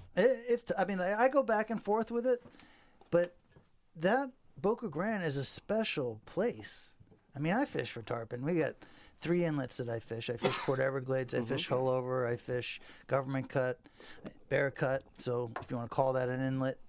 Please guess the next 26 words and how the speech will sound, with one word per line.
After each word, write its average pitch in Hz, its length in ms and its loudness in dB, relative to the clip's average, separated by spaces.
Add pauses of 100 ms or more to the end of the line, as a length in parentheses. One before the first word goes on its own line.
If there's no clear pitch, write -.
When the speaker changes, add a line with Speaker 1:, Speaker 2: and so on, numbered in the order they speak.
(120)
Speaker 2:
Mm-hmm. 143 240 -2
Speaker 1:
four 170 380 2
inlets. 107 520 -12 (880)
Speaker 2:
No, 143 200 6
Speaker 1:
And, 135 100 2
Speaker 2:
no 151 140 6
Speaker 1:
uh, 147 40 8
Speaker 2:
Hillsborough, 120 520 4
though. 104 200 0
You 110 80 -6
don't 107 220 -10
do 113 80 -4
much 113 260 -6
time 113 280 -4 (360)
Speaker 1:
No, 285 380 4
Speaker 2:
in 220 60 -6 (120)
Speaker 1:
I 220 60 6
just, 190 160 2
Speaker 2:
Pompano? 117 160 -4 (100)
Speaker 1:
no, 175 300 0
it's - 180 -8
mostly 185 300 -2
Fort 175 220 2
Lauderdale 151 340 2
South. 139 500 0 (220)
Um, 117 400 -4